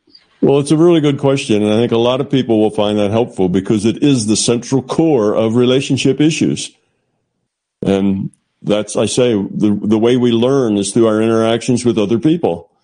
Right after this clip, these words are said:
right? So this is the stuff that we're interacting with, this stuff we're dealing with in order to, in order to learn. And everybody has relationships with other people. You know, it's, you don't live on an island by yourself.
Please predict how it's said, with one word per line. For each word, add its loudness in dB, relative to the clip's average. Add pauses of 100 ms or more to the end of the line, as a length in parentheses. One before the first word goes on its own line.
(580)
right? -2
So 0
this -2
is 0
the -2 (120)
stuff -6
that -2
we're 0 (380)
interacting 0
with, -2
this 0
stuff -4
we're 0
dealing 0
with -4
in 0
order 0
to, -2 (460)
in -2
order 0
to -2
learn. 0
And -2
everybody 0
has -2
relationships -2
with 2
other 0
people. -2 (560)
You -4
know, 0
it's, -10
you 0
don't -2
live 0
on 0
an 0
island -2
by 0
yourself. -2